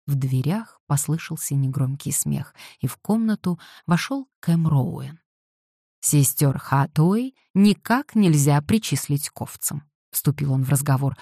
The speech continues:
«Сколько лет пытаюсь вас спасти, и всё безрезультатно». Кристофер помнил, что когда-то Роуэн работал в одном из лондонских игорных клубов, а потом сумел нажить немалое состояние,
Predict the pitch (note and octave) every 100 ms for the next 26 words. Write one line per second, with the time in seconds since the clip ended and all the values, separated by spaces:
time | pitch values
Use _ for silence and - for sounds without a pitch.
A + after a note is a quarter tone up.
0 | - - - - G#3+ D4+ - C4+ A3+ C#3+
1 | - - D#3+ D3+ C#3+ C3 - C#3+ C3 -
2 | - C3+ - - - C#4 C4+ _ _ E3+
3 | D#3 - - D3 G3 C4+ G#3 F3+ D3 B2+
4 | - - - - - _ _ _ _ _
5 | _ _ _ - G3 A3+ - F#3+ E3+ D3+
6 | - A#3+ B3 D3 C3 - - - - E3
7 | D#3+ D#3+ E3+ A#3+ - D3 E3+ A3 A3 G3+
8 | F3 D#3+ D3 F3+ D#3 D3 C#3+ C#3+ C#3+ D#3+
9 | C3+ C3 D3+ G#3+ G3 G3 - F#3 - D3
10 | C3+ C#3 C#3 D3+ - - G#3+ D#3+ D#3 D3
11 | - _ - - - - - - C3 E3+
12 | G3 - - - D3+ C#3+ D3+ C#3 C#3 C#3
13 | G#3+ G#3 F3+ E3 F#3+ G#3 G3+ G3 - F#3+
14 | - G#3+ A3 F3 C#3 C3+ C#3 C3+